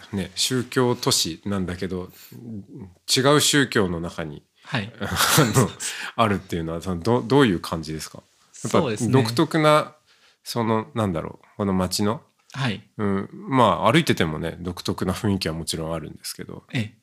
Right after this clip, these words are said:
Speaker 1: 住んでてもあります？やっぱ。
Speaker 2: そうですね。改めて意識すると、
Speaker 1: うん。
Speaker 2: あの、天理教式の建物に囲まれていますから、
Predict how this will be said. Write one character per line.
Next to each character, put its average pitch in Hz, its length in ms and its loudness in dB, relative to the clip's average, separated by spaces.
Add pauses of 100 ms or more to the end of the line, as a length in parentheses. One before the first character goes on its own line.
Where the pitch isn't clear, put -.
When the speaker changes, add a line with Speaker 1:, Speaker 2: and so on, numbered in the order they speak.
Speaker 1:
住 - 220 2
ん 104 40 2
で 87 80 0
て 85 100 -10
も 82 160 -8
あ 80 40 -8
り 80 60 -10
ま 80 140 -10
す？ - 80 -16
や - 80 -20
っ - 40 -20
ぱ。 - 80 -20 (420)
Speaker 2:
そ - 400 -4
う 143 40 2
で 110 60 0
す 131 140 -4
ね。 131 360 0
改 180 300 0
め 139 140 2
て 117 100 -2
意 120 60 2
識 - 180 4
す - 140 0
る 110 120 -4
と、 107 380 -6
Speaker 1:
う 110 60 -4
ん。 85 280 -4
Speaker 2:
あ - 40 -12
の、 107 260 -8
天 131 160 0
理 127 140 -2
教 131 180 0
式 - 240 4
の 123 140 2
建 117 260 -2
物 101 220 -4
に 101 100 -10
囲 120 260 -8
ま 113 120 0
れ 110 60 -4
て 113 100 -6
い 113 40 -2
ま 107 120 -4
す - 80 -2
か 104 100 -8
ら、 101 220 -10